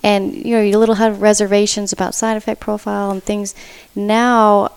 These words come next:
I, what the foundation has done is open up the eyes of, of people having other medical conditions about clinical trials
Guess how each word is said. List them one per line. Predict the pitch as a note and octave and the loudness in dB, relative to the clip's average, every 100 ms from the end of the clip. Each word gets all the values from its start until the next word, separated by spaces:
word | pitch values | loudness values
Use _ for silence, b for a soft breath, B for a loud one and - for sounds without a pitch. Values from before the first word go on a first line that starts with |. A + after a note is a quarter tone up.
| _ - | _ -4
I, | G3 G3+ - F#3+ F#3 | 0 0 0 -6 -2
what | G3+ | -2
the | F#3+ | -2
foundation | - F#3+ G#3 A#3+ - G#3+ | -4 -2 0 -2 -2 -6
has | G3 | -6
done | G3 F#3+ | -4 -2
is | F#3+ | -2
open | F#3 F#3+ | -2 -4
up | F#3 | -6
the | F3+ F3 | -4 -4
eyes | F3 F3+ F3+ | -2 -4 -2
of, | F#3 F3 F3 - - _ _ _ - | -2 -2 -6 -14 -20 _ _ _ -6
of | F#3+ F3+ F3 - | -2 -2 -4 -4
people | A3 G3+ | -2 0
having | G3 G3 F#3 | 0 0 0
other | G3 G3 | -2 -2
medical | F#3 F3+ F3 | -4 -6 -10
conditions | F#3 F3 E3+ F3 E3 | -6 -6 -6 -8 -8
about | - E3+ - | -4 -6 -6
clinical | - F3+ F3 | -6 -6 -6
trials | - F3+ E3 E3+ | -10 -8 -8 -8